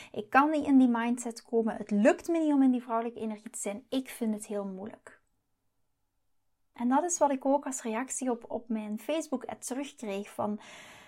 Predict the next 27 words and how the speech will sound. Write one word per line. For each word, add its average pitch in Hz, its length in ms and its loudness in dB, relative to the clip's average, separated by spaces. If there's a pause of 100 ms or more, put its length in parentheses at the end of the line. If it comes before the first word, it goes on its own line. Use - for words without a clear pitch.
(340)
"Dus 330 480 6
je 240 120 4
moet 285 220 6
jezelf 262 340 2
dan 226 120 2
maar 208 160 -2
aanpassen. 320 540 2
Lara 302 300 2
heeft 285 240 -2
zich 226 100 0
dan 214 160 2
helemaal 330 320 2
aangepast 269 640 0
en 220 220 0
daardoor 226 400 8
heeft 226 240 0
de 214 60 -8
relatie 202 460 -4
gewerkt." - 600 -6 (220)
<laughs> 262 360 6 (520)
Vind 220 240 2
ik - 60 -6
super 302 280 2
interessant, 254 440 2
want 240 180 0
geloof 220 400 4
me, 302 120 0